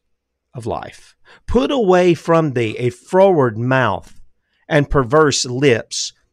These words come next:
Put far from thee. Let thine eyes look right on, and let thine eyelids look straight before thee.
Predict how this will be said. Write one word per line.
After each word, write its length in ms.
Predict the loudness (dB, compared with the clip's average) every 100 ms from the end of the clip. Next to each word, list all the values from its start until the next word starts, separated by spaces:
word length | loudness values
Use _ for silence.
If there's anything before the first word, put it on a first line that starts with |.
| _
Put 260 | 0 0 0
far 400 | _ 2 2 2
from 420 | 0 0 0 0
thee. 300 | -4 -8 -14 _ _ _ _ _ _ _ _ 2
Let 180 | 4
thine 160 | 4 2
eyes 260 | 2 0 0
look 280 | -2 -2 -2
right 260 | 0 2 2
on, 260 | 0 -2
and 220 | -4 -2
let 160 | -2 -2
thine 240 | -2 -2 0
eyelids 540 | 0 2 0 -2 -2
look 180 | -2 -2
straight 340 | -4 -2 -2
before 360 | -4 -2 0 0
thee. 180 | -2